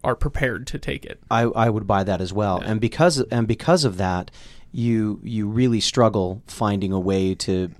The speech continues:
Speaker 2: to please anybody with this kind of a film.
Speaker 1: Right.
Speaker 2: It has to be an action-packed film with hints of the seriousness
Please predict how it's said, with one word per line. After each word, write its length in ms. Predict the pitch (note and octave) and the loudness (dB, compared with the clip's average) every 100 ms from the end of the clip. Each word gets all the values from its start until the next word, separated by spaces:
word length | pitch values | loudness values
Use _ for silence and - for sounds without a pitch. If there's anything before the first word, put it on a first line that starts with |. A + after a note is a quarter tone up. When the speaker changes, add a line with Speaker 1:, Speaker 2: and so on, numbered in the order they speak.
| - | -6
Speaker 2:
to 220 | G#2 F#2 - | -4 -4 -4
please 380 | - C3 A2 G2+ | -2 0 0 -2
anybody 600 | G#2+ A2+ G2 F2+ E2 - - | -2 -2 -2 -4 -4 -8 -6
with 260 | A2 - | -8 -4
this 140 | F#2+ - | -6 -4
kind 220 | G2+ F2+ | -4 -4
of 80 | E2+ | -6
a 60 | |
film. 340 | - G2+ E2+ D#2 - | -6 -4 -4 -6 -8
Speaker 1:
Right. 220 | D3+ B2+ | -4 0
Speaker 2:
It 100 | C3 | 0
has 300 | B2+ A#2 B2+ | 2 2 4
to 80 | - | 2
be 160 | A#2+ G#2 | 0 0
an 80 | G2 | 0
action-packed 640 | G#2+ A#2+ A2 - G2+ F#2+ | -2 -2 -4 -2 -4 -4
film 400 | - G#2+ G#2 G2+ | -4 0 0 -2
with 220 | - F#2+ - | -2 -4 -4
hints 500 | - C#3+ G#2+ - - | 0 2 2 -2 -4
of 240 | - F#2+ | -2 -2
the 60 | G2+ | -2
seriousness 720 | - F#2+ F#2 F2 F#2 E2+ | 0 2 2 0 -2 -2